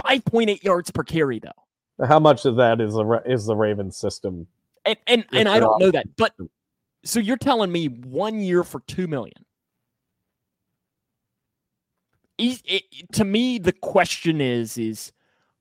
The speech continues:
Speaker 1: are the Bengals in a position to take a risk on a guy like that?
Speaker 2: No.
Speaker 1: And I, I, I, again,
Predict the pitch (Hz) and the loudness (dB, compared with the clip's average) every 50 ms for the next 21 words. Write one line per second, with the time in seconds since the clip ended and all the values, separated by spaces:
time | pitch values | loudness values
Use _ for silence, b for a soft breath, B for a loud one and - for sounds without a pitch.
0 | _ _ _ _ _ _ - 175 185 202 208 196 214 165 147 - - 190 202 220 | _ _ _ _ _ _ 4 6 6 6 6 4 2 0 0 0 2 2 2 2
1 | 220 233 240 240 220 - - - - - 185 190 190 190 190 190 - - 190 185 | 0 0 0 -2 -2 -4 -6 -10 -8 -4 -2 -2 0 -2 -2 -2 -2 -2 -2 -2
2 | 160 - - 160 151 - - 156 143 143 - - - - - 185 - 214 208 233 | -4 -2 -4 -4 -4 -4 -4 -6 -8 -8 -10 -14 -16 -12 -12 -10 -8 -8 -8 -6
3 | 285 262 - - - - 147 113 107 101 - 78 65 64 - - - - - - | -6 -6 -6 -6 -8 -8 -8 -8 -8 -8 -10 -10 -12 -12 -16 -18 -20 -20 -20 -20
4 | - - _ _ _ _ _ _ _ _ _ - 101 98 90 76 - _ _ _ | -20 -20 _ _ _ _ _ _ _ _ _ -8 -6 -6 -6 -8 -10 _ _ _
5 | _ _ _ _ _ _ _ _ _ _ _ _ _ _ _ _ _ _ _ _ | _ _ _ _ _ _ _ _ _ _ _ _ _ _ _ _ _ _ _ _
6 | _ _ _ _ _ _ _ _ _ - 175 185 - - - 156 - - - 107 | _ _ _ _ _ _ _ _ _ -2 -2 -2 -2 -4 -8 -12 -12 -12 -14 -16
7 | - - _ - - 160 185 190 - - - 143 180 190 135 156 127 104 95 | -16 -16 _ -8 -4 -2 -2 -2 -4 -10 -10 -8 -6 -4 -4 -4 -4 -4 -8